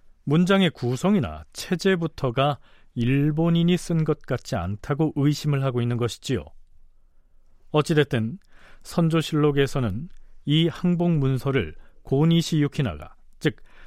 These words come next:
소서 행장이 전적으로 꾸며서 쓴 것이라고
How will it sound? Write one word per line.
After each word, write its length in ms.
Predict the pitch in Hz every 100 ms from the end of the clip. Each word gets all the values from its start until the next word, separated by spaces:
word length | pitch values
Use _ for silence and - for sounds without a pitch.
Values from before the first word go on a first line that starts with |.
| -
소서 520 | - - 165 156 151
행장이 520 | 127 135 127 131 131
전적으로 840 | - - 143 - - 165 165 160 - -
꾸며서 420 | - 214 220 196
쓴 280 | 190 - 170
것이라고 600 | 156 139 113 101 110 117